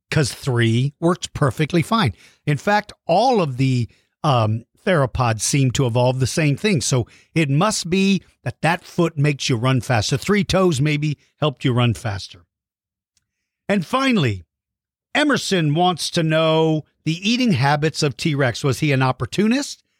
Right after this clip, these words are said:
How did he eat his prey? Tyrannosaurus Rex is a couple of things. Number one, he's a predator, or she's a, I always say he, and I know, and sometimes some of you write to me and go, "Why do you always say he?" That's just a habit.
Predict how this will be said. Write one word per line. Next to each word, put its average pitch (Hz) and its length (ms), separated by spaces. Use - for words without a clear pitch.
How 131 180
did 147 220
he 185 60
eat 190 240
his 208 120
prey? 170 400
Tyrannosaurus 202 680
Rex 160 360
is 131 120
a 117 60
couple 135 320
of 104 80
things. 92 420
Number 170 280
one, 185 400
he's 147 180
a - 40
predator, 107 500
or 117 60
she's 147 280
a, 139 160
I 208 100
always 226 220
say 151 180
he, 113 300
and 240 120
I 254 80
know, 240 240
and 208 320
sometimes 208 560
some 233 180
of 233 100
you 165 120
write 143 200
to - 80
me 151 60
and 135 80
go, 135 80
"Why 151 140
do 226 60
you 220 60
always 196 180
say 156 140
he?" 120 320
That's 135 220
just - 280
a 151 40
habit. - 540